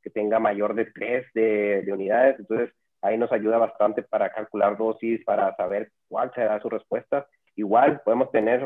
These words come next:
obviamente, ya les dije que el, normalmente vamos a tener edad,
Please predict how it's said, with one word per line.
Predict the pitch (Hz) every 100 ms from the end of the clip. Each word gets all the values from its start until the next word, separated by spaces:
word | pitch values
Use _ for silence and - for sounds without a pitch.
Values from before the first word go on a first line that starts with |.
| -
obviamente, | 107 113 117 123 127 - _ _
ya | 110
les | 113
dije | 113 113 123
que |
el, | 104 98 90 90
normalmente | 95 101 104 113 113 120 - 143 - _ -
vamos | 107 113
a |
tener | - 104 107 110 - _ _
edad, | 98 101 110 120